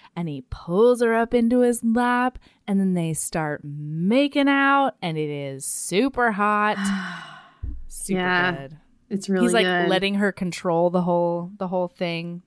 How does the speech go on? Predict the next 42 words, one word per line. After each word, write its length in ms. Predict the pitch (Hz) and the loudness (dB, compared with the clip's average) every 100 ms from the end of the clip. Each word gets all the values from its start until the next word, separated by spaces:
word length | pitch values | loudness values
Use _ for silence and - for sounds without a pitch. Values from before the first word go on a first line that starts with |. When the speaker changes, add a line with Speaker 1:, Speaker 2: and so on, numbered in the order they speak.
| _ _ | _ _
Speaker 1:
It's 100 | - | -16
really 340 | 151 139 135 | -12 -10 -10
excellent. 500 | 120 - 135 139 - _ _ _ | -14 -16 -18 -16 -18 _ _ _
Oh, 320 | 220 220 185 - _ - | 4 6 4 0 _ -4
and 200 | 214 196 | -2 2
during 340 | 214 202 196 | 2 2 0
that 560 | 185 180 175 - - - - | 0 0 -2 -6 -10 -14 -6
dinner, 460 | 165 190 180 160 151 | 0 2 2 -2 -6
he 540 | 175 185 180 160 151 151 _ 190 | -10 -6 -4 -4 -6 -8 _ -6
gives 180 | 190 190 | -4 -2
her 80 | 180 | -2
some 220 | 175 165 | -2 -2
vanilla 320 | 165 165 160 | -2 -2 -2
ice 240 | 147 156 - | -2 -4 -4
cream, 400 | 208 208 214 220 - | -2 0 -2 -6 -6
and 140 | 170 | -6
she's 220 | - 165 | -6 -6
like, 400 | 165 156 151 - - | -4 -4 -6 -8 -4
"Well, 140 | 214 | -2
have 160 | 220 247 | 0 -2
a 60 | |
bite." 400 | 196 190 139 - _ | 0 0 -2 -10 _
<laughs> 80 | - | 0
And 720 | 226 247 254 208 208 190 214 | 2 2 0 0 0 -6 -4
so 200 | 202 180 | 0 0
he 140 | 180 | -2
takes 220 | 202 208 208 | 2 4 6
Speaker 2:
Mm. 40 | |
Speaker 1:
one 160 | 175 170 | 4 0
bite, 220 | 165 160 | -4 -4
and 100 | 180 | -6
she 120 | 190 | -4
goes, 240 | 175 175 - - - _ | -2 -2 -6 -20 -20 _
"You 120 | 254 294 | -2 0
should 200 | 403 - | 0 -2
treat 200 | 269 240 | -2 0
yourself 360 | 240 208 185 | 0 -2 -2
to 100 | 202 | 0
something 340 | 190 190 175 160 | 0 0 -2 -4
small 540 | - 202 180 160 156 - | -2 0 0 0 -4 0
each 320 | 285 - 190 | 0 0 -6
night. 380 | 156 - - | -8 -8 -16